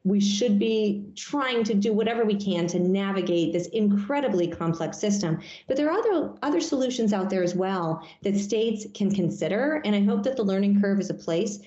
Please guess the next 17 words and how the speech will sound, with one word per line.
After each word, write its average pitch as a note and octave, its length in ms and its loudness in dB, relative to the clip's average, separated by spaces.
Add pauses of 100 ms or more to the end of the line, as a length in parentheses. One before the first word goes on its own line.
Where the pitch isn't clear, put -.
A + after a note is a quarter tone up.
(120)
where, E3+ 180 -2
as F#3 260 -2
people G3 320 0
listen, G#3+ 520 0 (100)
we G3+ 180 2
can F3+ 160 2
bring G3 340 2
those F#3+ 260 2
kinds F3 440 -2
of - 180 -6
programs A3+ 540 0
and D3 200 0
options G3 440 0 (240)
and A3 120 2
really D4 280 2
cool A#3+ 320 2
innovations E3+ 840 0